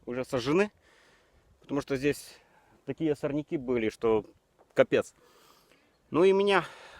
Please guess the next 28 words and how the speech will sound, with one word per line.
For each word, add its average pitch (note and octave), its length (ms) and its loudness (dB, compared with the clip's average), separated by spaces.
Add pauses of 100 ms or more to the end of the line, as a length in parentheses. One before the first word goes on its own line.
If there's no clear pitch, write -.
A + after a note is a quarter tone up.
(420)
тоненький F3 380 2
такой D#3+ 220 0
сигнал, E3 380 2
как, C#3 160 0 (160)
точно F#3+ 260 4
как D3 160 -2
фольга. A2+ 320 2 (1160)
Еле F3+ 220 6
нашел, A3+ 300 4
конечно, D#3 340 2
но D#3 80 4
у F3 40 4
нас D#3+ 260 0
вы-, F#3 300 6 (480)
вон, D3 280 4 (120)
ой, G#2+ 240 -4
вон D#3+ 320 0
ямка. F3 440 0 (1120)
Она D#3+ 200 4
выкатилась. E3 680 -2 (280)
Еле F3 240 2
нашел E3+ 360 -2
ее. G#2 140 0 (600)
Смотрите. C3+ 480 -2 (1600)
Не C3+ 160 0
знаю, B2 300 0
или F3 180 2
чешуя G#3 500 2